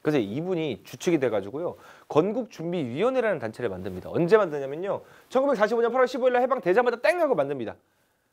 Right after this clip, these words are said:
이분이 뭘 먼저 준비를 하고 있었어요. 조선 건국동맹이라는 거를 만들어가지고요. 어, 일 년 전에, 해방되기 일 년 전에 만들어가지고 이 건국 준비 활동을 하고 있었다가 딱 해방되자마자 건국준비위원회 활동을 하고 있었거든요.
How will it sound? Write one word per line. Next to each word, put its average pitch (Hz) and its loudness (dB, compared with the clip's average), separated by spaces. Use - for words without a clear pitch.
이분이 277 4
뭘 208 4
먼저 220 0
준비를 269 0
하고 247 0
있었어요. 185 -6
조선 233 4
건국동맹이라는 247 -2
거를 220 2
만들어가지고요. 156 -2
어, 117 0
일 262 4
년 277 4
전에, 160 4
해방되기 220 -2
일 247 -2
년 247 0
전에 208 -2
만들어가지고 143 -2
이 151 0
건국 196 0
준비 180 -2
활동을 185 -2
하고 196 0
있었다가 143 0
딱 - -2
해방되자마자 202 2
건국준비위원회 143 -6
활동을 123 -8
하고 107 -16
있었거든요. - -20